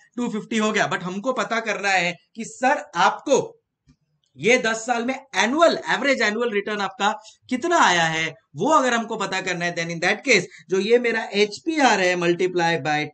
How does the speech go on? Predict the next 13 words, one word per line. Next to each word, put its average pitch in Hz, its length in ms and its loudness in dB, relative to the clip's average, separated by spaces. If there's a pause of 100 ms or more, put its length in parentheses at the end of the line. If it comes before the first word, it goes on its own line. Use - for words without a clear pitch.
twelve 294 320 2
months, 185 240 -2 (560)
divide 247 480 4
by 175 180 4 (220)
the 165 80 -4 (180)
given 190 280 -2
number 139 260 -4
of 135 200 -10
months, 156 240 -6 (260)
या 214 180 4 (260)
अगर 185 200 -2
years 214 380 4
हुआ 214 220 4